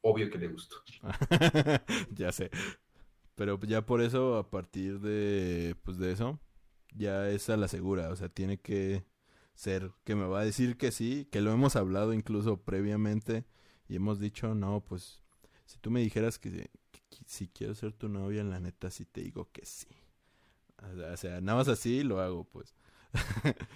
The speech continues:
Speaker 2: Si no, es
Speaker 1: Ok.
Speaker 2: como de, ya, n-, la neta
Speaker 1: O
Speaker 2: no.
Speaker 1: bueno, que no te lo diga así explícitamente, ¿no? Pero que tú sepas que a lo
Speaker 2: Ah.
Speaker 1: mejor sí.
Speaker 2: Ajá, sí.
Speaker 1: O sea, que sea obvio.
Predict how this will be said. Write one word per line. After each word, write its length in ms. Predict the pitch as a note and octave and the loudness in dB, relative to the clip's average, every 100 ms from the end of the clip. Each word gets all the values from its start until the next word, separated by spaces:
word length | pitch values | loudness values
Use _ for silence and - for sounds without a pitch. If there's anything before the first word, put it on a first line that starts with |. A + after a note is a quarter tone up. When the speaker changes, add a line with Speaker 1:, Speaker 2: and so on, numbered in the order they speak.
| - | -18
Speaker 2:
Si 180 | - F#2+ | -10 -6
no, 220 | G2+ G#2 | -2 -2
es 100 | G#2 | -2
Speaker 1:
Ok. 20 | |
Speaker 2:
como 340 | G2+ G2 F2 E2+ | -2 -4 -4 -6
de, 460 | D#2+ D#2+ D2+ D#2 E2 | -6 -8 -8 -10 -10
ya, 220 | E2 E2 | -10 -10
n-, 300 | E2 E2 G#2 _ - | -12 -14 -16 _ -10
la 400 | F2 F2 E2+ F2 | -6 -4 -4 -6
neta 220 | - F#2 | -6 2
Speaker 1:
O 60 | |
Speaker 2:
no. 40 | A2+ | 6
Speaker 1:
bueno, 280 | C3 A2 F2+ | 6 6 2
que 120 | G2 F#2+ | -2 0
no 120 | G2 | 2
te 100 | A2+ | 4
lo 80 | G2 | 4
diga 140 | F#2+ | 2
así 120 | F#2+ G#2 | 0 -4
explícitamente, 640 | G2+ A#2 A2 F#2+ G2+ F2 | -2 -2 0 -2 -2 -4
¿no? 180 | E2+ A2+ | -6 -4
Pero 480 | F#2 F2 E2+ E2 E2+ | 0 0 0 -4 -4
que 80 | F2 | -6
tú 140 | - | -6
sepas 260 | G#2 G2 G2+ | -8 -6 -4
que 80 | F#2 | -4
a 40 | |
lo 60 | E2+ | -8
Speaker 2:
Ah. 20 | |
Speaker 1:
mejor 200 | F2 - | -10 -10
sí. 200 | F#2+ F2 - _ _ - | -10 -12 -16 _ _ -10
Speaker 2:
Ajá, 380 | G2 A2+ G#2+ G2 | -6 -4 -4 -6
sí. 260 | G2+ G2 - _ _ _ _ _ _ - | -6 -6 -12 _ _ _ _ _ _ -10
Speaker 1:
O 40 | |
sea, 120 | G2+ | -6
que 80 | G#2 | -4
sea 440 | - G2+ G2+ - - _ _ - | 0 2 2 0 -8 _ _ -6
obvio. 320 | G#2 F#2+ | -4 -4